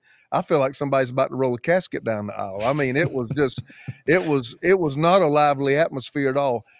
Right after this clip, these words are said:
Speaker 1: And then covid happened. But I'm gonna tell you, since that, in the last twenty-four months,
Speaker 2: Mm.
Speaker 1: and especially the last six months, there has been a real, true Holy Ghost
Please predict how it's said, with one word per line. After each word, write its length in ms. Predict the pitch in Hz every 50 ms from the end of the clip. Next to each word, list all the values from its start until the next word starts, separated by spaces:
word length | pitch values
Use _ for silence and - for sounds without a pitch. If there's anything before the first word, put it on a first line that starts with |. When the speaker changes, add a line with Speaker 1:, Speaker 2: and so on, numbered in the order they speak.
| _ _ _ _ _
Speaker 1:
And 200 | - 147 143 151
then 160 | 165 185 185 175
covid 400 | - 196 190 185 165 143 139 135
happened. 420 | 139 147 143 151 147 160 147 143
But 100 | 135 139
I'm 100 | 165 196 202
gonna 120 | 196 190
tell 140 | - 202 185
you, 100 | 156 139
since 460 | - - 185 185 185 - - - - _ _ _ 160
that, 200 | 147 147 147 -
in 160 | 151 147 139 135
the 80 | 135
last 500 | 127 131 139 151 170 185 196 196 - -
twenty-four 640 | - - 185 185 185 175 165 151 - - 165 151 143
months, 580 | 135 131 131 123 120 113 113 - - - - - - _ _
Speaker 2:
Mm. 180 | 110 113 117 117
Speaker 1:
and 80 | 123 120
especially 480 | - - - 175 180 175 - 180 170 156
the 140 | 135 135
last 440 | 127 131 139 147 147 143 - - -
six 280 | - 160 156 - - -
months, 340 | 120 113 113 113 - - - _ _ _ _ _ _ _
there 300 | 120 113 147 151 180 196
has 260 | 185 190 190 175 160
been 480 | 147 139 156 143 127 120 117 120 120 117 - _ _ _ _ _ _ _ _ _ _ _ _
a 140 | 147 135 127
real, 580 | 117 120 123 131 139 160 165 175 180 175 175 165 - _
true 580 | - - - - 170 151 139 135 131 127 123 123 _ _ _ _ _
Holy 520 | - - - 165 170 180 180 185 185 185 175
Ghost 800 | 156 135 127 123 143 151 143 127 113 110 104 - - - -